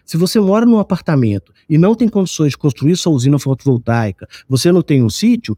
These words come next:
você tem empresas que vai construir a usina e você pode explorar uma energia renovável. Então, não temos mais desculpa hoje, tá, para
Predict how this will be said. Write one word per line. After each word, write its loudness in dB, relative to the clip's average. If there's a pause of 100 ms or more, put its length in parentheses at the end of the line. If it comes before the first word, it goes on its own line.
(140)
você -2
tem 2
empresas 0
que -6
vai 2
construir -2
a 4
usina 0
e 0
você -4
pode -4
explorar -2 (240)
uma 0
energia 2
renovável. -2 (200)
Então, 0 (180)
não 2
temos 0
mais 0
desculpa -4
hoje, 0 (260)
tá, -2 (240)
para -2